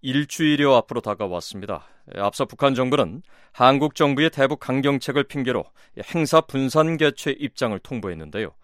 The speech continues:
하지만 한국의 관련 민간단체들은 공동 행사가 열릴 수 있도록 계속 노력하겠다는 입장을 밝혔습니다. 서울에서 김은지 기자가 보도합니다.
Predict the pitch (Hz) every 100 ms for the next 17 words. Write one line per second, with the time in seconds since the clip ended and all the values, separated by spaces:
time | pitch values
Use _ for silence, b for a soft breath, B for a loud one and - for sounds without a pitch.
0 | b b b b - 123 147 139 143 143
1 | 139 156 - 139 143 131 135 131 123 117
2 | - 113 113 127 127 _ _ _ - 139
3 | 143 156 147 - 143 139 139 135 123 131
4 | - 120 107 120 98 - _ _ _ -
5 | 104 - 127 - _ - 104 117 135 -
6 | 113 107 92 107 107 - 87 78 - -
7 | - 95 82 - - - - b b b
8 | - - 131 123 123 147 156 147 120 87
9 | - - 101 73 _ - -